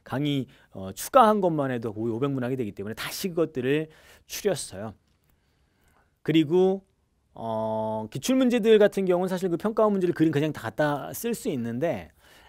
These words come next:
아, 이번에 기출 삼백, 강민희 기출 삼백은 제가 뭐 돈 생각하지 않고 모든 문제를 전부 다 고화질로 다시 그렸습니다. 알겠죠? 예, 작업을 다 다시 했어요. 여러분들이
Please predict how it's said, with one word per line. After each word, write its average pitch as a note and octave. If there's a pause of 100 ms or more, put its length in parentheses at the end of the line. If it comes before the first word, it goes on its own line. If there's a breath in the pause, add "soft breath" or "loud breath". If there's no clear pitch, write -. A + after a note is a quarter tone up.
(100)
아, F#2
이번에 D#3
기출 D#3
삼백, B2+
강민희 C#3+
기출 B2
삼백은 A#2 (840 loud breath)
제가 C#3+
뭐 B2 (1000)
돈 E3+
생각하지 F3
않고 C3+ (100)
모든 E3+
문제를 D#3+
전부 F3
다 C#3
고화질로 C3+ (220)
다시 - (680)
그렸습니다. - (220)
알겠죠? - (200)
예, G2
작업을 B2
다 -
다시 -
했어요. E2 (540 soft breath)
여러분들이 C3